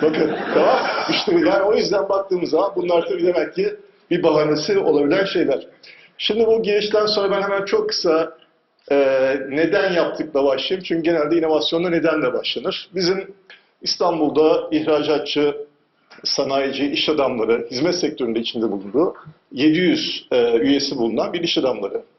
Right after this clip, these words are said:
derneğimiz var. Ve büyük firmalar var içerisinde. Ben de oranın asbelkader bir üç beş yıllık, belki daha da uzun, e, yönetim kurulunda akademik, e, bir danışman gözüyle katılıp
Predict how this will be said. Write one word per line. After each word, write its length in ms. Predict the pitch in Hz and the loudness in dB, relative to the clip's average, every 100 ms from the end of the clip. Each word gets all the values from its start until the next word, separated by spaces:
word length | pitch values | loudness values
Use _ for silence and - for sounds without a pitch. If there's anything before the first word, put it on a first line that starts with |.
| _ - | _ -4
derneğimiz 480 | 110 107 113 - 170 | -2 -2 -6 -6 -2
var. 140 | - - _ _ _ - | -2 -6 _ _ _ -4
Ve 120 | 196 | -2
büyük 160 | 220 220 | 0 -2
firmalar 380 | - 139 120 110 | -2 0 0 0
var 140 | 117 | -4
içerisinde. 440 | - 127 123 214 | -2 -2 -2 -2
Ben 160 | 190 190 | 0 2
de 40 | |
oranın 340 | 170 156 180 202 | 2 2 2 0
asbelkader 680 | 185 - 165 127 139 160 151 | -2 -2 -2 -2 0 -2 -2
bir 40 | |
üç 160 | 143 - | -4 -4
beş 240 | 143 - | -4 -4
yıllık, 340 | 117 160 180 - _ _ _ _ _ - | -2 -2 -4 -10 _ _ _ _ _ -4
belki 260 | 131 120 123 | -2 0 2
daha 200 | 127 117 | 2 2
da 40 | |
uzun, 360 | 113 156 180 - | -2 -2 -4 0
e, 80 | 127 | 2
yönetim 580 | 123 127 165 160 180 | 2 2 -2 -2 -4
kurulunda 580 | - 156 123 123 127 - | 0 0 0 0 0 0
akademik, 640 | - 165 160 170 - - _ _ | -2 0 0 -2 -6 -18 _ _
e, 120 | 127 143 | -4 0
bir 180 | 170 | 2
danışman 460 | 160 170 - 185 175 | 2 2 0 -2 -2
gözüyle 420 | 131 - 110 165 | -2 -4 -4 -2
katılıp 360 | 170 160 156 | -2 -2 -2